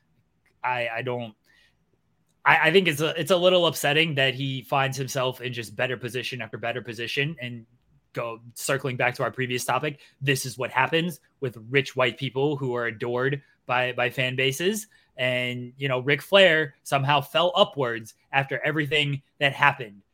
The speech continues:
with him and everything that he has done and everything where he tries to make a fool of himself doesn't matter. He just keeps going forward, and he's gonna get, he's gonna get paid better than anybody not on the W W E for SummerSlam weekend. Uh, and he's gonna be the talk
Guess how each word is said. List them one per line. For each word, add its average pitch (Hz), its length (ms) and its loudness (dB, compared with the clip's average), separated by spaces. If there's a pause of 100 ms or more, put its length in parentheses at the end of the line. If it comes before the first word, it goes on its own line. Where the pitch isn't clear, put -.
(160)
with 131 220 -4
him 104 160 -14 (300)
and 139 200 2
everything 143 480 4
that 131 160 2
he 139 140 -2
has 131 120 0
done 127 320 -2
and 123 100 -6
everything 123 440 -4
where 120 120 -6
he 120 120 -8
tries 127 360 0
to 120 220 -6
make 131 180 -2
a - 40 -16
fool 170 260 -2
of 127 80 -6
himself 123 380 -8
doesn't 139 240 0
matter. 104 320 -8 (320)
He 139 80 -4
just 131 220 -4
keeps 143 200 -2
going 131 280 -2
forward, 117 380 -2 (320)
and 127 120 -4
he's 120 100 -6
gonna 131 200 -2
get, 123 260 -2 (240)
he's 127 80 -14
gonna 170 120 2
get 180 200 2
paid 180 260 2
better 139 240 4
than 131 160 -2
anybody 139 400 -4
not 131 400 0
on 135 100 -6
the 131 80 -8
W 131 280 -2
W 123 180 -8
E 120 320 -10 (300)
for 135 140 -6
SummerSlam 120 560 -6
weekend. 107 520 -12 (320)
Uh, 117 420 -4
and 127 120 -2
he's 180 120 -2
gonna 254 260 0
be 285 120 2
the 269 80 -2
talk 262 400 -4